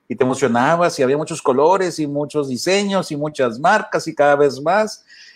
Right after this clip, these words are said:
Y de esa manera todavía seguíamos recibiendo nosotros al cliente. Pero hoy, ¿cuál es el gran reto y cómo logras no solamente llegar tú al, al cliente,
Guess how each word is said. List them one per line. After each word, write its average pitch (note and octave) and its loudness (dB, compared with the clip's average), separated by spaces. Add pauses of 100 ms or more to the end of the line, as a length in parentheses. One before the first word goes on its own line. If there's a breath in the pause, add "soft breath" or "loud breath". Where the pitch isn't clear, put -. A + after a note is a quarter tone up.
(280 soft breath)
Y D#3 4 (140)
de D#3 2
esa G#3+ 0
manera F3 -2
todavía D#3+ 0
seguíamos C#3+ -6 (100)
recibiendo B2+ -4
nosotros G#2+ -6
al G2 -4
cliente. F#2 -10 (640)
Pero D3 6
hoy, F#3 6 (920)
¿cuál E3 0
es G3 -2
el G3 2
gran F#3 -2
reto D#3+ 2
y B2+ -6
cómo D#3+ -2
logras B2+ 0 (680)
no B2 0
solamente G#3 0 (200)
llegar A#2+ 2
tú D#3+ 2
al, C#3+ -2 (580)
al G#2+ -6
cliente, B2 -4